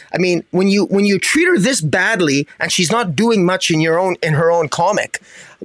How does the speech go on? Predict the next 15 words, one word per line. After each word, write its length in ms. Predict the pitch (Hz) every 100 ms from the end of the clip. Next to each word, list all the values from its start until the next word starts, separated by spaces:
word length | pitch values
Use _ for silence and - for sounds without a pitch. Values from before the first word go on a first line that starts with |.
| - - - _
why 300 | 123 180 269
on 100 | 226
earth 240 | 226 240
would 140 | 240 196
you 80 | 220
want 180 | 285
to 80 | 277
elevate 420 | 269 339 214 131
her? 120 | 87 - - - -
And 140 | 247
then, 80 | 277
of 140 | 226 -
course, 340 | 254 233 -
thank 440 | - 233 277 180
God 360 | 131 220 233